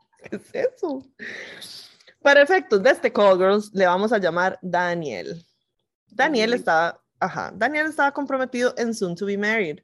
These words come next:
Speaker 1: Se casó, de hecho. Meses después de que Dani se casó, me salió otro brete, entonces perdimos un poco de contacto. Ahí por redes un sneak peek de algún post. El mae me sigue y ve todas las estupideces que comparto. Nada significativo.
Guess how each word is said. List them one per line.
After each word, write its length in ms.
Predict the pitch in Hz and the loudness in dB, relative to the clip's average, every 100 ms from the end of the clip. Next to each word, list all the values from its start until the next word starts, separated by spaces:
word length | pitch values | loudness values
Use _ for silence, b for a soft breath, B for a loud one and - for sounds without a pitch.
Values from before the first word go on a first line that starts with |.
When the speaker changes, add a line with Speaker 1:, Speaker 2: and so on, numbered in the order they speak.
| _ | _
Speaker 1:
Se 200 | _ 185 | _ -8
casó, 340 | - 139 185 247 | -6 -2 0 2
de 160 | 147 | 0
hecho. 260 | 214 - 156 _ _ b b b b b b b | -4 -8 -16 _ _ b b b b b b b
Meses 320 | 202 233 262 | 0 0 0
después 320 | 285 277 262 | -2 2 0
de 80 | 269 | 2
que 80 | 269 | 2
Dani 280 | 254 240 | 2 2
se 160 | 180 233 | 0 -2
casó, 460 | 233 254 233 185 - | -2 -2 0 -2 -2
me 140 | 185 | -6
salió 240 | 175 143 151 | -4 -4 -4
otro 280 | - 208 | -2 0
brete, 360 | 202 170 143 - | 0 0 -2 -6
entonces 380 | 185 127 151 160 | -8 -8 -10 -10
perdimos 380 | 185 151 147 160 | -10 -8 -10 -10
un 120 | 156 | -10
poco 220 | - 143 | -8 -6
de 60 | 156 | -4
contacto. 540 | 220 330 339 - 190 - _ _ _ b b b b b | -4 -4 -6 -10 -18 -18 _ _ _ b b b b b
Ahí 360 | - 254 247 277 | -2 2 2 2
por 200 | 277 269 | 2 2
redes 300 | 226 240 240 | 4 2 2
un 120 | 247 | 0
sneak 320 | 233 233 226 | -2 -4 -4
peek 160 | - 220 | -6 -4
de 100 | 180 | -2
algún 380 | 170 170 202 190 | -2 0 0 0
post. 600 | 139 87 87 - - - - _ - | -2 -2 -6 -12 -16 -18 -20 _ -12
El 120 | 156 | -8
mae 200 | 165 185 | -2 0
me 100 | 220 | 0
sigue 440 | 233 214 196 220 - | 0 0 2 2 2
y 100 | 180 | 0
ve 100 | 160 | 0
todas 220 | 165 180 | 2 0
las 100 | 180 | 0
estupideces 480 | 185 185 175 170 175 | -4 -6 -4 -6 -6
que 100 | 190 | -8
comparto. 500 | 185 190 254 - - | -6 -2 -4 -4 -14
Nada 340 | 160 147 127 | -8 -6 -4
significativo. 800 | 143 180 208 220 269 294 247 143 | -4 -4 -4 -4 -8 -4 -4 -6